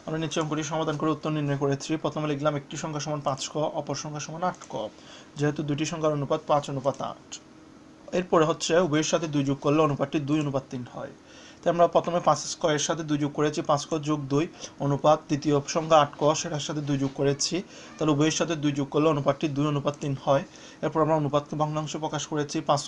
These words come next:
ক যোগ দুই ডিভাইড বাই আট ক যোগ দুই সমান দুই দুই ভাগের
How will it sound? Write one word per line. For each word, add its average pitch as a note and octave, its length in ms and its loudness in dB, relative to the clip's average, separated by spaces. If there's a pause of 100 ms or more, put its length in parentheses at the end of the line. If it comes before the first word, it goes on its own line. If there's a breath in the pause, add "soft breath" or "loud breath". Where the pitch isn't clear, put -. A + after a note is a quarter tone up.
ক - 20 -8 (100)
যোগ D3 240 0
দুই C#3+ 240 0
ডিভাইড C#3 360 2
বাই D3+ 120 0
আট C3+ 180 0
ক D#3 120 -6
যোগ C#3+ 180 -4
দুই C#3+ 220 -2
সমান D3 300 0
দুই - 520 -14
দুই C3 80 -2
ভাগের C#3 260 4